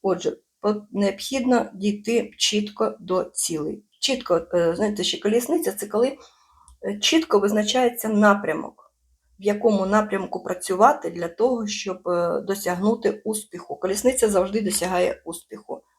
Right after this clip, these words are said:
Отак от, ракетами. Розумієте? Як досягнути успіху оцими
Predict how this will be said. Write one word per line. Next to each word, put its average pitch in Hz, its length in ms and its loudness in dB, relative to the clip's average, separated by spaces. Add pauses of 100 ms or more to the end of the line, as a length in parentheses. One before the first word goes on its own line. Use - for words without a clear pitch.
Отак 202 380 0
от, 190 120 -4
ракетами. 160 600 0 (640)
Розумієте? 214 560 -2 (400)
Як 220 280 4
досягнути 277 840 -4 (480)
успіху 226 680 -6
оцими 185 540 -4